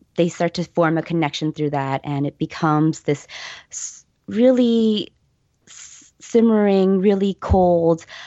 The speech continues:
uh, romance that is kind of awkward to watch at first, but, and it's very, like, it's al-, also very brutal in a way. It's not something that's quite like a romantic comedy or anything, but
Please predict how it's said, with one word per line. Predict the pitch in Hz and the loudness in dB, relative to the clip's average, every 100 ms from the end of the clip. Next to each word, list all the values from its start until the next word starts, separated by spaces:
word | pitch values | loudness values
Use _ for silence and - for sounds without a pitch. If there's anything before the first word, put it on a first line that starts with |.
| - | -10
uh, | - 143 139 139 - | -2 0 0 -2 -2
romance | 170 170 170 160 151 - | 0 2 2 0 -2 -4
that | 139 - | -8 -8
is | 160 - _ _ | -12 -14 _ _
kind | - 233 254 | -12 -4 0
of | 240 220 - | 0 -2 -6
awkward | 170 190 185 | -4 -6 -6
to | 180 | -4
watch | 165 151 | -2 -2
at | 156 - | -4 -6
first, | 151 143 - | -4 -6 -6
but, | - 147 - | -2 -2 0
and | 160 | -2
it's | 165 | -2
very, | 180 175 170 | 0 2 2
like, | 165 147 - - - - _ _ | 0 -4 -8 -20 -20 -20 _ _
it's | - | -4
al-, | 220 226 | -2 0
also | 214 214 | -2 -4
very | 180 165 156 - _ _ | 0 0 0 -4 _ _
brutal | 143 160 202 | -2 0 0
in | 226 | 0
a | 240 | -2
way. | 240 247 247 233 | 0 0 0 0
It's | 160 - | -2 0
not | 196 - | 0 0
something | 180 175 165 | -2 -2 -2
that's | 151 131 | -4 -6
quite | - 151 - | -4 -6 -4
like | 147 | -6
a | 131 | -6
romantic | 139 139 131 143 | -4 -4 -6 -10
comedy | - 135 131 - 50 | -10 -8 -6 -6 -8
or | |
anything, | 50 - - 87 85 | -8 -8 -6 -6 -2
but | 151 | -4